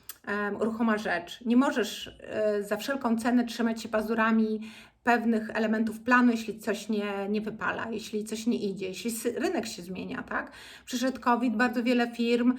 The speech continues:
musiało całkowicie zmienić swoje podejście do klienta, pozyskiwanie klienta, obsługa klienta i właśnie to jest związane, oni nie zeszli z planu, który sobie wyznaczyli, jeśli chodzi o, nie wiem, wielkość przychodu, e, cel, do którego dążą, nie wiem, w globalnej firmy, ogólnopolskiej czy lokalnej,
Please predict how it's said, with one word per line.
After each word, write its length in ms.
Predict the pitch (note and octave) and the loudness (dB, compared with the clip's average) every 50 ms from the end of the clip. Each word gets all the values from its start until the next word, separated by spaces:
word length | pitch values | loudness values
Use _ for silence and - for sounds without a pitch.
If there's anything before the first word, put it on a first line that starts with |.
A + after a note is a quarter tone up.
| - - - - | 0 -14 -10 -6
musiało 360 | A#3 A#3+ A#3 C4 A#3+ A#3+ A#3+ A#3 - | -4 -2 0 2 2 2 2 0 -2
całkowicie 580 | - - C#4+ C4 B3+ - C4+ A3 A3+ A3+ A#3 A#3 | -2 0 0 0 2 0 -2 -2 -2 0 -2 -2
zmienić 440 | A3 A#3+ A3+ A3+ A3+ A3+ A3 - - | 0 2 4 4 4 4 2 0 -4
swoje 320 | - - A3+ A3+ A3+ G#3+ | -6 -2 0 0 0 0
podejście 440 | A3 A3 G#3 A3 A3+ A3 - G#3 G#3 | 0 -2 -2 0 0 -2 0 0 -2
do 80 | A3+ | -2
klienta, 420 | A3+ - A3+ A3+ G#3+ G#3+ A3 A3 A3 | -2 -2 0 0 2 2 0 0 0
pozyskiwanie 720 | - A#3+ A3 A#3 A#3 - - A#3 A3+ A3+ A3+ A3 A3 G#3+ | -2 0 0 0 -2 -4 -4 -4 -2 0 0 0 0 -2
klienta, 360 | A3 G#3+ G#3+ G#3 G#3+ A3 G#3 | -2 -4 -2 -2 -2 0 -2
obsługa 460 | A3+ A3+ - - G#3+ G#3+ G#3 G#3 G#3+ | -2 -2 -4 -6 -4 -2 0 -2 -2
klienta 580 | G#3+ - - G#3+ G#3 G3 G#3 G3+ - A#3 C4 C#4+ C4+ - - - - - | -2 -2 -2 -2 -2 -2 -2 -2 0 0 0 0 -4 -10 -16 -16 -8 -4
i 80 | A#3+ | -2
właśnie 260 | A3 A#3+ B3 B3 C4 B3 | 0 0 2 2 2 0
to 220 | - - C#4 C#4 | 2 2 0 2
jest 140 | C4+ B3+ A3+ | 2 0 0
związane, 540 | A#3+ A3+ A#3+ A#3+ A#3 A3 A#3+ A#3 A#3 A3 A3 | 0 0 0 0 2 2 2 2 2 2 4
oni 180 | A3 A#3+ B3 | 6 8 8
nie 160 | B3 B3 A#3+ | 8 8 6
zeszli 640 | A#3 - - - - - C4 D#4 G4 - - D4+ B3+ | 4 0 -8 -10 -6 -2 0 2 2 2 0 -4 -4
z 100 | A#3 - | -4 -2
planu, 380 | - A#3+ A3+ G#3 G#3 G#3+ A3 | 0 2 4 4 4 2 0
który 200 | - - A3+ G3+ | -2 -4 -4 -4
sobie 200 | G#3+ - G#3+ G3+ | -2 -2 0 0
wyznaczyli, 560 | G3 G3 G#3+ F#3+ G#3 G#3 G#3 - A3 G#3+ G#3 G#3 | 0 0 0 -2 -2 -4 -4 -2 -2 0 2 2
jeśli 240 | G#3 G#3 - G3+ | 0 0 -2 -4
chodzi 280 | G#3 G#3+ G#3 G3 - F#3+ | -2 -2 -4 -4 -4 -6
o, 120 | F#3+ F#3+ F#3+ - - - - - | -6 -6 -10 -12 -18 -12 -6 -4
nie 60 | F#3+ | -4
wiem, 180 | G3 F#3 G3+ | -2 -2 0
wielkość 320 | G3+ A3 G#3+ G#3+ - G#3 G#3+ | 0 0 0 2 0 -4 -4
przychodu, 840 | - - - G#3 G#3+ - G3+ G3+ F#3+ F#3+ - F#3+ F#3+ F#3+ F#3+ F#3+ - - - - - - - - - | -6 -8 -8 -8 -4 -2 0 0 0 0 -2 -2 0 -2 -4 -6 -10 -18 -20 -20 -20 -20 -12 -4 -2
e, 600 | G3+ F#3+ G#3 G#3 G#3 G#3 G3 G3+ G3+ G3+ G3 G3 | -2 0 0 0 -2 -2 -2 -2 -2 -4 -4 -6
cel, 340 | - - B3 G3+ A#3 A3 | 0 4 4 4 4 4
do 80 | A3 A3 | 0 -2
którego 340 | - - A3+ G#3 G3 G3+ G3+ | -2 -2 -2 0 2 0 0
dążą, 340 | F#3 G#3+ G3+ G3 G3 G3 F#3+ | 2 0 0 0 -2 -4 -4
nie 120 | F#3+ F#3+ | -4 -6
wiem, 100 | F#3+ F#3 | -8 -10
w 180 | - - - G3 | -12 -12 -10 -4
globalnej 580 | - G#3+ G3+ G3 A3+ A3+ A3+ A3+ A3 G#3+ A3 | 0 0 2 4 4 6 6 6 4 2 0
firmy, 580 | A3 - G3+ G3+ G3 G3 G3 F#3+ F#3 F#3+ F#3+ - | 0 0 0 0 2 0 -4 -4 -4 -4 -4 -2
ogólnopolskiej 880 | - G#3 G#3+ A3+ A3+ A3 G#3+ A3 - A#3 A#3 A3+ A3+ - - G3+ G3 | -2 0 2 2 4 4 2 2 0 0 0 0 -2 -2 -4 -4 -4
czy 180 | F#3+ - G3+ G3+ | -2 -2 0 2
lokalnej, 760 | G3+ G#3+ G#3+ - G#3 G#3 G#3 G3 G3+ G3+ G#3 A#3 C4 D4 | 2 2 0 0 0 0 0 0 -2 -2 -2 -2 -2 -4